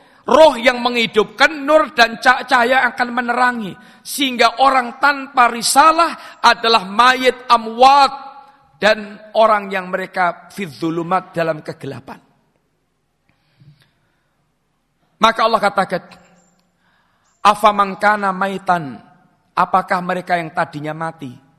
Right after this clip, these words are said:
Bukan mati jasadnya, tapi mati hatinya.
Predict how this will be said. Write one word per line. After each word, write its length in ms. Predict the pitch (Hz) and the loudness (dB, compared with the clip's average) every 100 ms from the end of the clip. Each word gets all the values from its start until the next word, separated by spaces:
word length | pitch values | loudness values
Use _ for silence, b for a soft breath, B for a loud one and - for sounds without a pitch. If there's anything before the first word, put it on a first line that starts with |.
| - | -14
Bukan 240 | 151 185 | -4 -4
mati 240 | 196 196 185 | -4 -8 -8
jasadnya, 560 | 143 123 156 - 95 _ _ _ _ _ _ - | -8 -6 -10 -10 -20 _ _ _ _ _ _ -2
tapi 240 | 220 269 | 0 -2
mati 400 | 247 240 240 214 | -2 -2 -2 -4
hatinya. 480 | 147 143 156 135 | -4 -4 -8 -10